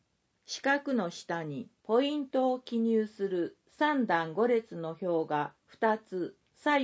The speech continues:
右に並んでいます。左側の表の最初のマスの上に、スタート、簡単符の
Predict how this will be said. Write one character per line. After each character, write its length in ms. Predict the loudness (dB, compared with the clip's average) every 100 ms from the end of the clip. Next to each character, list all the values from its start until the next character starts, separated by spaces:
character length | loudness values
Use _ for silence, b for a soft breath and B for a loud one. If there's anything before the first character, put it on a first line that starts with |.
| 2
右 120 | 0
に 120 | -4
並 380 | -4 -2 -2 -2
ん 40 | -4
で 120 | -2
い 100 | -2
ま 220 | -4 -6
す。 260 | -10 -20 _ _ _ _ _ _ _ _ _ _ _ _ _ _ _ _ _
左 440 | 2 4 4 4
側 300 | 2 4 4
の 120 | 2
表 160 | 0 0 0 0
の 280 | -2 -4 -6
最 300 | 0 2 2
初 200 | 0 0
の 200 | 2 0
マ 180 | 0 -2
ス 160 | 0 2
の 240 | 4 4
上 260 | 4 4 2
に、 300 | -6 -8 -12 _ _ _ _ _ _ _ _
ス 200 | -20 -6
タ 200 | 4 8
ー 100 | 8 4
ト、 300 | -4 -4 -4 _ _ _ _ _ -4
簡 220 | -4 0
単 260 | 0 0
符 280 | -4 -10 -12 _ _ _ _ _ _ _ -8
の 260 | -4 -4